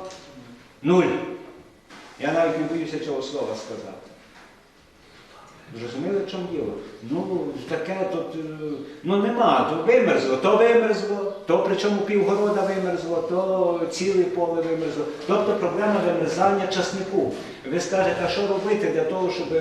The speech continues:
відійти від цієї проблеми? Е, в Україні тільки є один вихід. Е, вихід такий, що треба освоювати часниківництво не тільки в одному Запоріжжі чи біля Умані, чи біля Львова, а потрібно його освоювати практично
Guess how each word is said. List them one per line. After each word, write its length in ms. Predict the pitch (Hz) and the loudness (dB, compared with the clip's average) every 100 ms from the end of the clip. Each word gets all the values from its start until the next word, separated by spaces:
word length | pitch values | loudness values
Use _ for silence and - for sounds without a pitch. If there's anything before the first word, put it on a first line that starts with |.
| 156 151 | 2 0
відійти 380 | 165 165 165 175 | -2 -2 0 0
від 200 | 156 - | 0 -4
цієї 320 | 156 160 147 | -6 -4 -4
проблеми? 480 | 151 160 151 127 113 - - - 139 | -6 -4 0 0 -2 -6 -10 -12 -6
Е, 100 | 135 143 | -4 -4
в 40 | |
Україні 520 | 156 160 196 220 214 | -2 0 2 2 0
тільки 220 | 208 - 196 | -2 -2 0
є 120 | 196 | 2
один 220 | 196 196 | 2 0
вихід. 340 | 151 123 127 123 - - - - - - - - - 123 | -2 -4 -6 -10 -14 -20 -20 -20 -20 -20 -20 -20 -6 -4
Е, 60 | |
вихід 460 | 127 214 220 202 - | 2 2 4 0 -2
такий, 320 | 160 226 233 | -2 -2 -2
що 140 | - | -2
треба 340 | - 196 214 180 | -2 -2 0 0
освоювати 680 | 165 - 190 208 175 165 170 | 0 -2 0 2 2 0 0
часниківництво 1000 | 160 - 156 143 180 208 226 - 151 156 | -2 -4 -6 -4 -4 0 0 0 -6 -4
не 140 | 208 226 | 0 0
тільки 340 | 208 202 190 | 0 -2 -2
в 80 | 175 | -2
одному 340 | 165 170 160 | -2 -4 -4
Запоріжжі 760 | 135 - 160 165 165 147 143 139 - | -2 -2 0 0 0 -2 -4 -4 -4
чи 160 | 147 139 | -4 -2
біля 340 | - 147 147 | -2 2 2
Умані, 560 | 156 143 123 113 110 - - - - - | 4 2 2 -2 -4 -8 -12 -20 -20 -12
чи 80 | 135 | -8
біля 360 | 131 147 151 147 | -4 0 2 2
Львова, 480 | 156 151 - - - - - | 2 2 2 -2 -6 -12 -2
а 100 | 135 | 0
потрібно 600 | 160 147 196 233 226 180 | 2 2 2 0 2 2
його 260 | 160 208 190 | 2 2 2
освоювати 720 | - 175 220 226 190 143 139 - - | 0 2 4 4 2 2 0 -2 -4
практично 600 | 160 160 202 220 208 202 | -2 0 0 0 0 -4